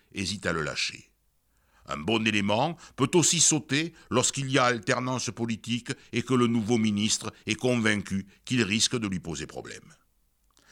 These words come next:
Les changements de recteur s'effectuent en septembre, une fois la rentrée passée. Mais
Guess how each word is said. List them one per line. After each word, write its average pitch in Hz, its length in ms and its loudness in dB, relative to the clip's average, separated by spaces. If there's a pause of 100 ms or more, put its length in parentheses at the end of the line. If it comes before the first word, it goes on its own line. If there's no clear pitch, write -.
(180)
Les 92 120 0
changements 143 460 4
de 110 120 4
recteur 160 580 0 (180)
s'effectuent 156 840 -2 (340)
en 113 120 2
septembre, 76 680 -2 (260)
une 123 180 4
fois 120 220 0
la 117 80 2
rentrée 90 320 -2
passée. - 480 -4 (600)
Mais 90 320 -4